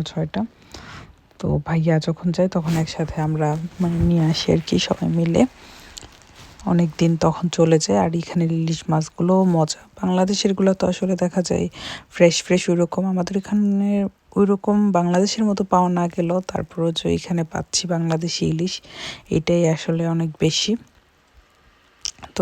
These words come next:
প্রত্যেকটা ইলিশ খুবই মানে সুন্দর ছিল। ইলিশ মাছ দেখলেই কেন যেন ভাল লাগে। আমার ছোটোবেলায় একদমই পছন্দ ছিল না ইলিশ মাছ, তারপরে যখন বড়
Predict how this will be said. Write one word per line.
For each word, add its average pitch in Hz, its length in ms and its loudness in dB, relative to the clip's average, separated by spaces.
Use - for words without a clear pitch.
প্রত্যেকটা - 460 -2
ইলিশ 175 320 -2
খুবই 180 340 2
মানে 170 160 4
সুন্দর 170 260 2
ছিল। 175 180 0
ইলিশ 190 220 4
মাছ 185 120 2
দেখলেই 175 340 2
কেন 175 200 2
যেন 175 120 2
ভাল 165 100 -2
লাগে। 156 200 -2
আমার 190 280 2
ছোটোবেলায় 180 540 2
একদমই 175 380 -2
পছন্দ 180 300 0
ছিল 175 160 0
না 170 60 0
ইলিশ 170 180 -2
মাছ, - 160 -2
তারপরে 170 360 2
যখন 180 220 4
বড় 175 180 8